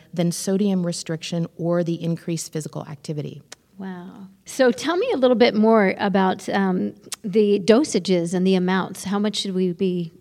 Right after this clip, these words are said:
Speaker 2: giving?
Speaker 1: Absolutely. So in this same study that we were just talking about, they actually were able to look, because it was a meta-analysis, they were able to look at many different studies.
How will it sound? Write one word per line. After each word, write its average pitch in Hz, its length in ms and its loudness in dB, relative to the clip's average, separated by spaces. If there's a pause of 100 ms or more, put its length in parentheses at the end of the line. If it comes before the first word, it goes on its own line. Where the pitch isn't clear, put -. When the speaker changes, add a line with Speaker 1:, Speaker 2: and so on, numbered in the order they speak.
(1040)
Speaker 2:
giving? 185 340 -6 (340)
Speaker 1:
Absolutely. 165 640 0 (460)
So 269 460 4
in 277 180 8
this 330 160 4
same 240 340 4
study 175 400 0
that 160 140 2
we 180 100 2
were 170 120 0
just 180 220 -6
talking 170 380 -4
about, 156 480 -6
they 220 260 0
actually 247 520 -2
were 196 240 0
able 180 240 -2
to - 160 -6
look, 165 360 -2
because - 460 0
it - 100 -2
was 226 140 0
a 214 60 0
meta-analysis, 160 720 -2
they 170 160 -2
were 170 160 -4
able 190 220 0
to 196 160 -6
look 160 180 -4
at 160 100 -8
many 180 520 2
different 160 320 -6
studies. - 480 -6